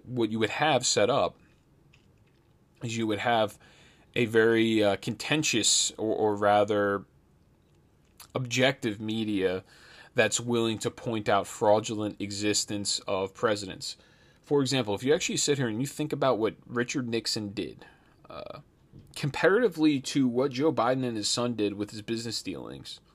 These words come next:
I mean, one is actually, the magnitude of the stuff that J-, that Joe Biden did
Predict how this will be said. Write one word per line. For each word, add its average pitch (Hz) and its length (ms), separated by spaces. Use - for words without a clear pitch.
I 123 80
mean, 131 160
one 117 460
is 208 160
actually, 147 500
the 123 100
magnitude 147 580
of 131 140
the 110 80
stuff - 320
that 113 200
J-, 117 260
that 110 120
Joe 117 180
Biden 127 360
did 104 320